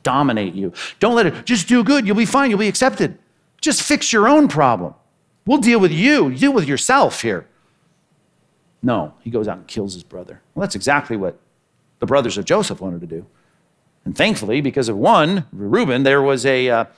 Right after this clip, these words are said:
a sparing of his life, but he ends up still being thrown in a pit and sold to, uh, you know, marauders coming through and gets, ends up in Egypt.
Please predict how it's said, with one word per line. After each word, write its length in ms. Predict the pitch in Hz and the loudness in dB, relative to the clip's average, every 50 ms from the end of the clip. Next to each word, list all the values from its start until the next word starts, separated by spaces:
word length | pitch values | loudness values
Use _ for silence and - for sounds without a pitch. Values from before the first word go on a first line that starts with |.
| _ - - - _ _ | _ -20 -20 -20 _ _
a 240 | - 107 98 104 - | -4 -4 -2 -4 -4
sparing 460 | - - - 208 208 196 170 151 143 | -6 -2 0 2 2 2 2 0 -2
of 80 | 123 117 | -4 -4
his 120 | 117 113 | -4 0
life, 300 | 156 190 151 104 78 - | 0 2 2 0 -2 -4
but 80 | - 131 | -4 -2
he 60 | 147 160 | -2 0
ends 120 | 151 - | 0 -2
up 100 | 117 - | -2 -4
still 160 | - - 170 | -4 -4 -4
being 220 | 131 107 87 - 90 | -4 -4 -6 -10 -10
thrown 220 | - - 117 101 | -8 -6 -4 -4
in 40 | 90 | -4
a 60 | 87 | -6
pit 180 | - 127 131 - | -4 -6 -6 -6
and 100 | 95 90 | -6 -6
sold 320 | - - 120 113 117 104 | -4 -2 -2 -2 -2 -4
to, 280 | - - 104 95 92 90 | -6 -6 -6 -6 -4 -6
uh, 120 | 85 80 - - _ _ _ _ _ _ _ _ | -6 -8 -10 -14 _ _ _ _ _ _ _ _
you 80 | - 110 | -10 -8
know, 160 | 92 - - _ _ _ _ _ _ _ _ - | -8 -10 -12 _ _ _ _ _ _ _ _ -6
marauders 560 | 101 98 98 104 117 143 131 - 69 - - | -4 -4 -2 0 0 -2 -2 -4 -8 -12 -10
coming 300 | - - 104 95 92 82 | -8 -6 -6 -6 -6 -8
through 220 | - - 113 135 | -6 -4 -2 -2
and 120 | 139 127 110 | -2 -2 -2
gets, 140 | 113 113 | -4 -2
ends 180 | 135 127 120 123 | -2 -2 -2 -2
up 100 | 131 - | -4 -2
in 220 | 139 131 139 143 | -2 -2 -2 -2
Egypt. 340 | 156 214 185 - 147 - _ | -2 -4 -6 -6 -8 -12 _